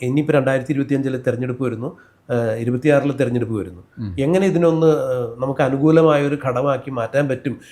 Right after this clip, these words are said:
Speaker 1: എന്നുള്ള ചിന്ത വന്നപ്പോഴാണ് പഴയ സന്ദേശത്തിലെ ശങ്കരാടി സാറിന്റെ കഥാപാത്രം ഓർമ്മയുണ്ടല്ലോ?
Speaker 2: അതെ, അതെ, അതെ.
Speaker 1: കുമാരപിള്ള സാർ പറയുന്നത്
Speaker 2: നമ്മുടെ എതിർ പാർട്ടിയിൽ നല്ല ചെറുപ്പക്കാരുണ്ടെങ്കിൽ അവരെ ഏതെങ്കിലും ഗർഭക്കേസിലോ
Speaker 1: ആ.
Speaker 2: പെണ്ണ് കേസിലോ പെടുത്തി നാറ്റിക്കണം.
Speaker 1: നാറ്റിക്കണം. അത് തെരഞ്ഞെടുപ്പ് വരെ ആ ചർച്ച നീട്ടിക്കൊണ്ടു പോവുകയാണെങ്കിൽ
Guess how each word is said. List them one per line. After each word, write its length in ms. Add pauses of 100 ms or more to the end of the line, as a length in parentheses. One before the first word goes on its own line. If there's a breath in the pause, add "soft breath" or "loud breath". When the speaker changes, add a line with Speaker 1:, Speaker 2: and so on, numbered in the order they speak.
(140 loud breath)
Speaker 1:
എന്നുള്ള 260
ചിന്ത 260
വന്നപ്പോഴാണ് 440
പഴയ 240
സന്ദേശത്തിലെ 560
ശങ്കരാടി 420
സാറിന്റെ 420 (380 loud breath)
കഥാപാത്രം 400
ഓർമ്മയുണ്ടല്ലോ? 480 (120)
Speaker 2:
അതെ, 220
അതെ, 160
അതെ. 200
Speaker 1:
കുമാരപിള്ള 500
സാർ 200
പറയുന്നത് 340
Speaker 2:
നമ്മുടെ 180
എതിർ 360
പാർട്ടിയിൽ 440
നല്ല 280
ചെറുപ്പക്കാരുണ്ടെങ്കിൽ 840
അവരെ 180
ഏതെങ്കിലും 340
ഗർഭക്കേസിലോ 760
Speaker 1:
ആ. 120
Speaker 2:
പെണ്ണ് 200
കേസിലോ 320
പെടുത്തി 220
നാറ്റിക്കണം. 520
Speaker 1:
നാറ്റിക്കണം. 460
അത് 240
തെരഞ്ഞെടുപ്പ് 460
വരെ 140
ആ 20
ചർച്ച 340
നീട്ടിക്കൊണ്ടു 440
പോവുകയാണെങ്കിൽ 360